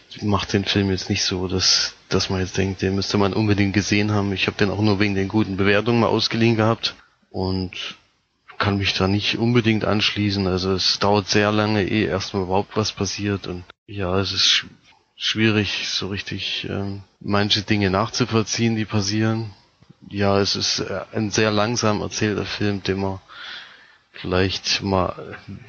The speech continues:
wenn der Winter kommt, so wie der Titel ist, äh, wenn mal schlechtes Wetter draußen ist und man ein Drama sehen will, dann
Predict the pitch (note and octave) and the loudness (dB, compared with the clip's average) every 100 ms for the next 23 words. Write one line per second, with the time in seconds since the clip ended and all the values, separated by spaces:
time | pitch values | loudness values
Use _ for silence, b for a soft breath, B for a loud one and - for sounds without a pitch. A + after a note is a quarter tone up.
0 | A#2 G#2 G#2 G2+ F#2+ A2 A2 G#2 G#2+ G#2 | -6 -2 0 0 2 2 2 0 0 0
1 | - F#2+ G2 F#2+ - G2 G2 - G#2 F#2+ | 0 0 2 2 2 -2 -4 -4 -2 -4
2 | - G#2+ - - - - F#2 F#2 G2 G2 | -4 -2 -2 -4 -6 -4 -6 -4 -2 0
3 | F#2 G#2+ - D#2+ G2 G#2 G2 F#2 G2 F#2+ | 0 0 -2 -2 0 0 0 -2 -2 -4
4 | F#2 - F#2+ F#2+ F#2 F#2 - - G2 - | -6 -8 -6 -8 -8 -12 -14 -8 -4 0
5 | F#2 G2+ G#2+ G2+ F#2+ G2+ G2 F#2+ G2 G2+ | 2 2 2 0 2 2 0 0 2 4
6 | F#2+ F#2 - - - _ _ - G2+ G2 | 2 -2 -18 -20 -20 _ _ -2 0 0